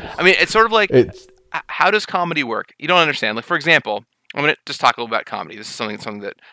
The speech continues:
Speaker 1: uh, I was talking with a comedian friend of mine about recently, is when you, when you look at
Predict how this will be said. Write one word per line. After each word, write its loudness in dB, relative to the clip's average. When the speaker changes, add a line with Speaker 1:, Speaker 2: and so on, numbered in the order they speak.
Speaker 1:
uh, -2
I -2
was -8
talking -2
with -14
a -18
comedian -10
friend -6
of -8
mine -8
about -10
recently, -12
is 6
when -2
you, 0
when -2
you 0
look -2
at 0